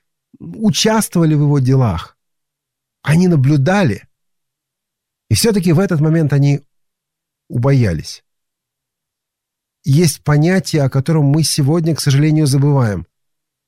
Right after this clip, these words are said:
Это понятие Божьего страха. Мы любим Христа, мы любим нашего Спасителя, но при этом мы не забываем.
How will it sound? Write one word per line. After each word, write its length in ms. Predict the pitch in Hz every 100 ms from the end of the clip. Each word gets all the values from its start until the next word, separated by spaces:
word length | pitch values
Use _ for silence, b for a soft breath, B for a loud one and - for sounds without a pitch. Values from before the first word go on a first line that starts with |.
| _ _
Это 160 | 139 139
понятие 460 | 160 170 165 165 147
Божьего 340 | 151 147 143
страха. 540 | 131 143 127 101 - _ _ _ _ _ _ _ _ _ _ _ _ _ _ _
Мы 220 | 135 180 165
любим 560 | 160 254 240 180 139
Христа, 840 | - 139 143 - - 139 107 - - _ _ _
мы 180 | 117 151
любим 380 | 170 262 226 175
нашего 340 | 170 135 151
Спасителя, 760 | 139 - 139 - 143 123 107 - _ _ _ _ _ _ _ _ _ _ _ -
но 140 | 156
при 160 | 165 202
этом 260 | 208 190
мы 180 | 170 190
не 200 | 190 202
забываем. 800 | 147 175 170 156 165 139 101